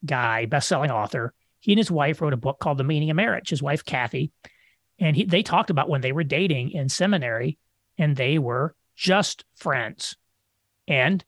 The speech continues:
Kathy wanted Tim to be her boyfriend. She's like, "I w-, don't want us to just hang out. I want us to be dating." And so in their marriage book, she tells this story, which she calls the pearls before swine speech. She delivers an ultimatum. "Either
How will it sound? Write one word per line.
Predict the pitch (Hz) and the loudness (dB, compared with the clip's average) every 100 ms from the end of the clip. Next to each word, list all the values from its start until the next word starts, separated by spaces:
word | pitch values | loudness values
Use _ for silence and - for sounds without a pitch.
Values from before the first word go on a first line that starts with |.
| _ _ | _ _
Kathy | - 190 233 185 240 - _ _ _ _ - | -2 0 2 0 -2 -6 _ _ _ _ -4
wanted | 139 196 151 _ _ | 0 0 -2 _ _
Tim | - 139 165 - - | -2 0 0 -2 -4
to | |
be | 165 | 2
her | 214 | 2
boyfriend. | 160 359 - 180 - | 4 2 0 -6 -6
She's | 170 | -4
like, | 160 - _ _ - | -4 -6 _ _ -6
"I | 190 | -2
w-, | 165 | -2
don't | 160 170 185 | 0 0 2
want | 254 | 0
us | - | 0
to | 170 | -2
just | 127 | -2
hang | 175 147 | -2 -2
out. | 131 - | -4 -4
I | 151 | -4
want | 143 | -2
us | 165 | -4
to | - | -2
be | 190 | 0
dating." | 175 277 208 - _ _ _ _ _ | 0 0 -2 -6 _ _ _ _ _
And | - 127 | -4 -2
so | 180 143 | 0 0
in | 185 | 2
their | 160 151 | 2 2
marriage | 208 226 - | 2 2 0
book, | 165 156 | -4 -2
she | - | -4
tells | 165 175 151 | 0 0 0
this | 160 - | 0 -2
story, | - 208 151 147 101 | 0 0 0 -2 -4
which | 127 | -4
she | - | -4
calls | 147 165 143 | 0 0 0
the | 175 | -2
pearls | - 196 180 - | 0 2 2 2
before | 185 190 175 | -2 0 0
swine | - 170 220 262 | 0 0 0 0
speech. | - 156 151 - - - - _ | -2 -2 -4 -6 -16 -20 -20 _
She | - 240 | 0 4
delivers | 220 220 208 196 | 6 4 4 2
an | |
ultimatum. | 170 170 135 113 113 - _ _ _ _ | 2 2 -2 -2 -6 -12 _ _ _ _
"Either | 220 233 226 226 | 0 2 2 0